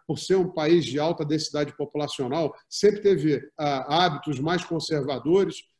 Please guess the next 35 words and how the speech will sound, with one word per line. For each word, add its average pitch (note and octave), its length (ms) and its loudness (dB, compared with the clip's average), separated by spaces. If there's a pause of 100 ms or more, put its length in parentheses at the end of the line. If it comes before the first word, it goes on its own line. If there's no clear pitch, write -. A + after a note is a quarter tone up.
(120)
né, D3 140 2
de D3 100 -2
usar D3+ 240 -4
máscara, D#3+ 760 -2 (140)
de B2+ 100 -2
não D#3 100 2
estar D3 180 -2
muito D#3 240 0
próximo. E3+ 500 -2 (180)
O D3+ 80 -4
Japão D#3+ 380 -2
conseguiu D3 480 -4
debelar. F3 560 0 (400)
E G3 100 -2
a A#3 60 2
gente B3 320 0
hoje G#3+ 340 4
olha G#3+ 400 2
para - 160 0
o F3 60 4
Brasil, D3+ 640 -2 (360)
é, C3+ 500 -2
é, C3 300 -4
o D3+ 40 -6
primeiro F3 460 4
caso F#3 340 -4
do F#3+ 80 -4
Brasil E3+ 460 -2
foi A3 280 0
em E3+ 80 2
vinte C4 300 0
e G3 60 -4
um A#3+ 100 2
de F3 120 -2
fevereiro. F3 600 2